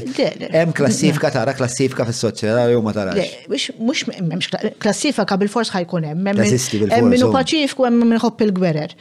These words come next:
Speaker 2: Mm.
Speaker 1: Hemm, hemm min iħobb il-laħam u ma jikolx il-laħam. Hemm klassi-, klassifiċi ma, hemm, huma infiniti il-klassifiċi. Eh, il, il, ma, ma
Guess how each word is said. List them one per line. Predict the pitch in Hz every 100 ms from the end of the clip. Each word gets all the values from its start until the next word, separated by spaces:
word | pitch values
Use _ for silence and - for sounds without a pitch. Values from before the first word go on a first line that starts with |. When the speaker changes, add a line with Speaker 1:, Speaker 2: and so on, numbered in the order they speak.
| -
Speaker 2:
Mm. | 104 139
Speaker 1:
Hemm, | 202 233 226
hemm | 233 233
min | 233 226
iħobb | 240 240 240
il-laħam | 247 277 262 240
u | 233
ma | 226
jikolx | 220 220 214 214
il-laħam. | 202 175 151
Hemm | 180
klassi-, | 233 254 240 233
klassifiċi | 233 - 269 190 170
ma, | 180 185 - - 190 185
hemm, | 196 190 190
huma | 208 202 202
infiniti | 240 247 247 190 - - - - - _
il-klassifiċi. | 190 185 170 160 143 165 214 226 - - - -
Eh, | - 226 214
il, | 220 202
il, | 196 - 196 214
ma, | 233 240 254 247 -
ma | 254 254